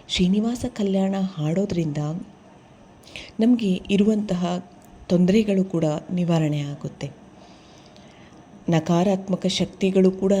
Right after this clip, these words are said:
ನಮ್ಮ ಹತ್ರ ಸುಳಿಯೋಕ್ಕೆ ಬಿಡೋದಿಲ್ಲ. ಯಾಕಂದ್ರೆ ಅದು ಕಲ್ಯಾಣದ ಹಾಡು, ಜಗತ್ತಿಗೆ ಕಲ್ಯಾಣವನ್ನ ಮಾಡಿದಂತಹ ಹಾಡು. ಹಾಗೆ ಇದು ಕೂಡ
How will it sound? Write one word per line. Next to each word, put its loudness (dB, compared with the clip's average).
ನಮ್ಮ -2
ಹತ್ರ -2
ಸುಳಿಯೋಕ್ಕೆ -4
ಬಿಡೋದಿಲ್ಲ. 0
ಯಾಕಂದ್ರೆ -2
ಅದು -2
ಕಲ್ಯಾಣದ -2
ಹಾಡು, -8
ಜಗತ್ತಿಗೆ 0
ಕಲ್ಯಾಣವನ್ನ -2
ಮಾಡಿದಂತಹ -6
ಹಾಡು. -2
ಹಾಗೆ 0
ಇದು 2
ಕೂಡ -2